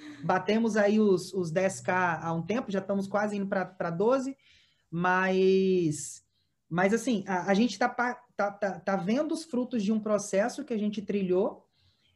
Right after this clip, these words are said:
e a nossa intenção é, é cada vez mais potencializar a, a, as nossas outras fontes de renda, além do canal, além do, do Instagram,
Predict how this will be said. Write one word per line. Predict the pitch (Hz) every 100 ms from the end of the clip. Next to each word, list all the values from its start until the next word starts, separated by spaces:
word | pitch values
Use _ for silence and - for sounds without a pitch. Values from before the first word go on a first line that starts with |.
| -
e | 208 214
a |
nossa | 214 240 269
intenção | 294 277 262 - 285
é, | 262 175 156
é | 160 156
cada | 180 185
vez | 185 214 247
mais | 214 202 226
potencializar | - 240 240 262 247 247 233 202 202 220 262 277
a, | 233 214
a, | 196 190 190 185
as | 160
nossas | 196 202 190
outras | 214 214 -
fontes | 196 196 185
de | 180
renda, | 180 226 269 202
além | 165 170 220
do | 254
canal, | 233 185 175 190 208
além | 175 175 220
do, | 214 185
do | 156 165
Instagram, | 170 160 151 175